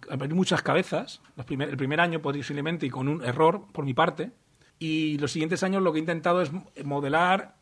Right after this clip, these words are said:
que la gente entendiera que llegan unas puertas muy importantes de convivencia.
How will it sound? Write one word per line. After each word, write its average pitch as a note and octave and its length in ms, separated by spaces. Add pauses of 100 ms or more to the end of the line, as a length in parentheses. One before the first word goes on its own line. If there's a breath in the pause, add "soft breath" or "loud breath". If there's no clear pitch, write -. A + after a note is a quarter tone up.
(180)
que D3+ 120
la C#3 100
gente D3 240
entendiera E3+ 400
que E3+ 80
llegan E3 160
unas D#3+ 320
puertas F3+ 560 (100)
muy E3 240
importantes F3+ 720
de D3+ 80
convivencia. B2+ 600